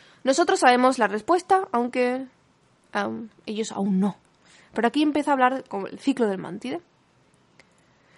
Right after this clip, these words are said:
Siguiente se llama Sociedad Mántide. Los asaltos Mántides al espinazo del dragón son una experiencia terrible tanto para los defensores como para los Mántides.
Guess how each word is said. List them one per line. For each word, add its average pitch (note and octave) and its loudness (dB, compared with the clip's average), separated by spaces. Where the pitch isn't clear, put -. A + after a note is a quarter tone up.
Siguiente D#4 0
se C4 -6
llama C#4 2
Sociedad A#3 0
Mántide. G#3 -2
Los B3+ 0
asaltos F4+ 0
Mántides D#4+ 2
al A3 0
espinazo A3 -4
del C#4 4
dragón B3+ 2
son C4+ -2
una D4+ 2
experiencia C4+ -2
terrible C4+ 0
tanto G#3 -4
para G3+ -2
los G3+ -2
defensores B3+ 0
como G3+ 0
para G3 -2
los F#3+ -6
Mántides. G#3 -2